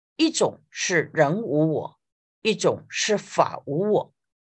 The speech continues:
人无我在生死里都没有常住性、不变异性、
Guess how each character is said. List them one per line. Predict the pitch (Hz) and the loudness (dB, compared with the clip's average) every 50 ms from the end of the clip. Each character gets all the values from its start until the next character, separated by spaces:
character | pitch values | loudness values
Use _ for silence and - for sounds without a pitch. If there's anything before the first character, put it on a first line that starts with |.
| _ _ _ _ _ _ _ _ _ _ _ _ _ _ _ _ _ _ _ _ _ - - _ _ | _ _ _ _ _ _ _ _ _ _ _ _ _ _ _ _ _ _ _ _ _ -20 -20 _ _
人 | _ 165 165 185 180 190 240 330 359 | _ 4 6 6 6 6 4 0 0
无 | 320 311 247 220 208 | 0 2 2 2 0
我 | 170 120 - - - _ _ _ | 0 -2 -4 -4 -12 _ _ _
在 | - - 196 165 143 143 | 2 6 6 6 6 4
生 | 147 - - 254 254 | 0 -2 -2 -2 -2
死 | 247 - - 170 135 | -2 -4 -6 -4 -4
里 | 156 139 - - - _ _ _ | -4 -4 -4 -6 -14 _ _ _
都 | 185 180 | 6 6
没 | 180 185 175 147 151 175 | 6 6 4 4 4 4
有 | 185 147 117 107 | 2 2 0 -2
常 | - - - - 143 131 147 180 | -4 -6 -2 -2 0 0 0 -2
住 | 175 - 294 254 180 | -2 -2 -4 -4 -4
性、 | 156 151 - - 147 127 110 - _ _ _ _ _ | -4 -4 -4 -6 -6 -8 -10 -14 _ _ _ _ _
不 | - 147 | -2 -2
变 | 151 151 - - 302 302 220 147 - - | -2 -2 0 4 4 6 6 4 2 -2
异 | - 170 135 | -4 -2 0
性、 | - - - - 151 120 110 113 | 0 0 0 0 -2 -4 -4 -8